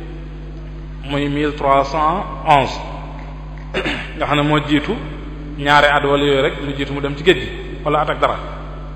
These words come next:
ci la ko doog a bàyyi, ci la doog a bàyyi nag awraad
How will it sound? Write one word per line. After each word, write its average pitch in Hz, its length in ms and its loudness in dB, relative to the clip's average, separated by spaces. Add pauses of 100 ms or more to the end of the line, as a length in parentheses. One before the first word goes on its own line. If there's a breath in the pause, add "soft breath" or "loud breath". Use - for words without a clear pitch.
(720)
ci - 160 0
la 160 120 6
ko 151 140 2
doog 139 200 6
a 131 40 4
bàyyi, 113 200 2 (1000)
ci 156 100 -4
la 139 100 4
doog 135 180 2
a 131 40 0
bàyyi 127 240 4
nag 143 120 0 (180)
awraad 135 320 6